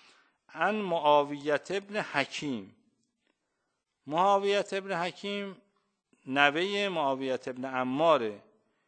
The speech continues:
که این ولی کن فتحی هست، معتقد به امامت عبدالله ابن افتحه،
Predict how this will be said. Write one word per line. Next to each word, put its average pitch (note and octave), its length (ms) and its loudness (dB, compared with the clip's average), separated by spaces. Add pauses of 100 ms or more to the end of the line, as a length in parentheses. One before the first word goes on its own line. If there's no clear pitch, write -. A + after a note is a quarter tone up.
(180)
که D3+ 120 -12
این F3 200 -6
ولی F3 200 -4
کن F#3 380 -6 (260)
فتحی B2+ 640 -2
هست، F#2+ 420 -16 (2500)
معتقد B2 580 -8
به D3 400 -8
امامت A#2 420 -8
عبدالله G#2+ 460 -8
ابن G#2+ 180 -14
افتحه، G2+ 680 -16